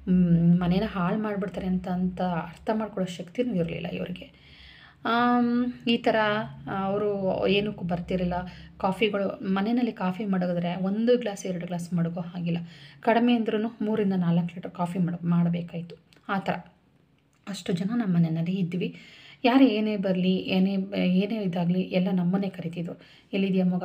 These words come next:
ತಾಯಿ ಬಾರವ್ವ, ಇಷ್ಟು ಜನ ಬಂದಿದ್ದಾರೆ, ಒಂಚೂರು ಮುದ್ದೆ ಮಾಡ್ಬಿಡವ್ವ, ಒಂಚೂರು ಅನ್ನ ಮಾಡ್ಬಿಡವ್ವ, ಅವ್ರು ಒಂಚೂರು ಊಟ ಕೊಟ್ಬಿಡವ್ವ." ಈ ರೀತಿ ಈ ಮೇಲು ವ-, ವಯಸ್-, ಈಗ ಒಂದು ಕೆಲಸ ಮಾಡಿ ಇರೋದೇ ಬೇರೆ. ಇಡೀ ಜವ-, ಜವಾಬ್ದಾರಿಗಳನ್ನ ನಮ್ಮ ತಲೆಗೆ ಅಂಟಿಸ್ತಾರೆ ನೋಡಿ, ಅದ್ರ ಜವಾಬ್ದಾರಿನೇ ಬೇರೆ.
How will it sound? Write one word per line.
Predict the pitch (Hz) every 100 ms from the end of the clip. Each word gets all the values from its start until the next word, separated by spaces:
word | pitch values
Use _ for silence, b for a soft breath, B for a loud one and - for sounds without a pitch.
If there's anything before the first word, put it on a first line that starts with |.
| 180
ತಾಯಿ | 185 175 175
ಬಾರವ್ವ, | 175 180 175 175
ಇಷ್ಟು | 175 170
ಜನ | 165
ಬಂದಿದ್ದಾರೆ, | 170 170 170
ಒಂಚೂರು | 170 175
ಮುದ್ದೆ | 170 170
ಮಾಡ್ಬಿಡವ್ವ, | 170 170 165 165 165
ಒಂಚೂರು | 165 180
ಅನ್ನ | 170 175
ಮಾಡ್ಬಿಡವ್ವ, | 170 170 165 165 170 170 B B -
ಅವ್ರು | 185
ಒಂಚೂರು | 185 185 - 180
ಊಟ | 180 180 185
ಕೊಟ್ಬಿಡವ್ವ." | 185 170 - 175 170
ಈ | 262 311
ರೀತಿ | 302 -
ಈ | - - 240
ಮೇಲು | 214 214 262 277 247
ವ-, | 214 202 -
ವಯಸ್-, | - 233 240
ಈಗ | 220
ಒಂದು | 196 185 208 254
ಕೆಲಸ | 269 240 247
ಮಾಡಿ | 247 214 208 226 247 B B B
ಇರೋದೇ | 208 214 214 226
ಬೇರೆ. | 180 156 165 - - - -
ಇಡೀ | 208 214 311
ಜವ-, | 285 226 208 - 180
ಜವಾಬ್ದಾರಿಗಳನ್ನ | 202 214 202 233 226 208 202 175 170
ನಮ್ಮ | 185 175
ತಲೆಗೆ | 175 196 220
ಅಂಟಿಸ್ತಾರೆ | 196 185 - 175 170
ನೋಡಿ, | 170 170
ಅದ್ರ | 170 180 185 254
ಜವಾಬ್ದಾರಿನೇ | - 208 190 185 202 208 208
ಬೇರೆ. | 185 165